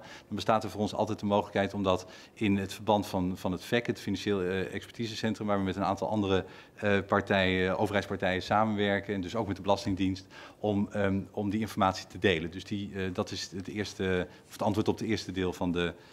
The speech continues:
van de vraag. Wat betreft de zekerheidsmate waarbij een, ehm, een trustkantoor iets moet weten,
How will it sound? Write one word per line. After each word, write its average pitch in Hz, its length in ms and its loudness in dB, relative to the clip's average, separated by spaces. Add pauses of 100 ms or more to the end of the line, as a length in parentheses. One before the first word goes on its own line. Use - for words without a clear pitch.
van 92 200 0
de 87 100 0
vraag. 90 340 2 (320)
Wat 113 120 6
betreft 120 420 0 (320)
de 113 420 8 (180)
zekerheidsmate 117 1200 4
waarbij 107 560 6
een, 104 200 2
ehm, 95 220 2 (100)
een 104 240 0
trustkantoor 110 520 0
iets 104 140 -2
moet 95 160 -4
weten, 123 440 4